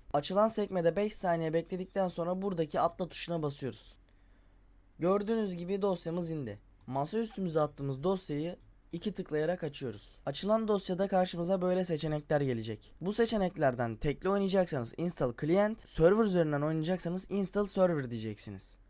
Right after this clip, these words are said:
Ben tekli yapacağım için şu anda tekliyi gösteriyorum. Buradan ok tuşuna basıyorum ve burada dosyaları indiriyor. Tüm dosyaları indirdikten sonra size böyle bir onay mesajı gelecek. Buna ok deyip kapatıyoruz.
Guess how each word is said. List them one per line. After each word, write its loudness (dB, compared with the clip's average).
Ben 8
tekli -2
yapacağım 0
için -6
şu -2
anda -2
tekliyi -2
gösteriyorum. -4
Buradan 4
ok 4
tuşuna 0
basıyorum -2
ve -2
burada 2
dosyaları 2
indiriyor. -2
Tüm 2
dosyaları 4
indirdikten -2
sonra -2
size -2
böyle 0
bir -2
onay 2
mesajı -2
gelecek. -4
Buna -2
ok 0
deyip -6
kapatıyoruz. -4